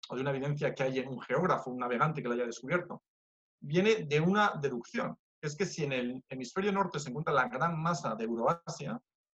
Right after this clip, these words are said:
en el sur debería haber otra gran masa. ¿Por qué? Porque si no el, el, el mundo, que es, es circular, se daría la vuelta por sí mismo, por su propio peso. Pues bien, ese es uno de los mitos, y el segundo es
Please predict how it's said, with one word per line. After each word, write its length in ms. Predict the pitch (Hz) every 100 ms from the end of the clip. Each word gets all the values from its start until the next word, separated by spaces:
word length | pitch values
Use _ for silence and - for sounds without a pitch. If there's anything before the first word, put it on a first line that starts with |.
| _ -
en 120 | 131
el 120 | 123
sur 400 | 113 214 214 220 - _
debería 400 | - 131 135 165
haber 260 | 180 - - _ 233
otra 280 | - 143
gran 300 | 240 226 214
masa. 260 | 214 208 - -
¿Por 140 | 202
qué? 260 | - 131 -
Porque 200 | - -
si 120 | 139 143
no 140 | 151
el, 100 | 165
el, 560 | 175 175 170 165 165 -
el 300 | 151 151 151
mundo, 300 | 190 170 113
que 80 | 113
es, 240 | 113 - _ - 131 131
es 160 | 131 123
circular, 380 | 151 147 196 214
se 160 | -
daría 240 | 147 175 -
la 80 | 117
vuelta 340 | 110 - - - _
por 120 | - 147
sí 140 | 147
mismo, 280 | 131 160 -
por 140 | 139
su 120 | -
propio 220 | - 120 -
peso. 220 | - - _ _ _ _ _ _ _ _ _ _ _ _ _ _ _ _ _
Pues 120 | 170 160
bien, 180 | 143 190
ese 180 | 185
es 120 | 202 185
uno 120 | 175
de 80 | 175
los 140 | 170
mitos, 480 | 214 214 240 233 -
y 140 | 170 165
el 80 |
segundo 500 | 147 165 185 202 196
es 160 | 196